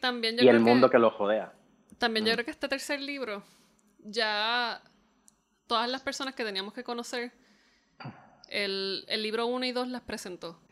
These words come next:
Speaker 1: Si, si ustedes se percatan, la, la historia va alrededor de ya todas estas personas que, que habíamos conocido. Las únicas personas que como tal son nuevas,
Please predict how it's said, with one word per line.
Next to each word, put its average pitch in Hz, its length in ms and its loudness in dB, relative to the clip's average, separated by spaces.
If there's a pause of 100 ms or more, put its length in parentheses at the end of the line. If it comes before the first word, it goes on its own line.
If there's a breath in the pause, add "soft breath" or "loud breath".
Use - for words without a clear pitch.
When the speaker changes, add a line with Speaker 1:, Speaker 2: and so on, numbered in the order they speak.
(100)
Speaker 1:
Si, 233 460 -4
si - 60 -10
ustedes 226 240 -2
se 254 80 -4
percatan, 254 580 -4
la, 185 300 -4
la 185 100 -6
historia 202 340 -8
va 233 120 -2
alrededor 240 400 -6
de 226 100 -6
ya 202 120 -6
todas 220 220 -10
estas 220 200 -18
personas 233 340 -10
que, 190 340 -10
que 214 100 -10
habíamos 190 260 -8
conocido. 190 520 -10 (300 soft breath)
Las 226 180 -4
únicas 233 280 -6
personas 269 400 -10
que 240 240 -8
como 208 240 -8
tal 202 260 -6
son 247 320 -6
nuevas, 233 400 0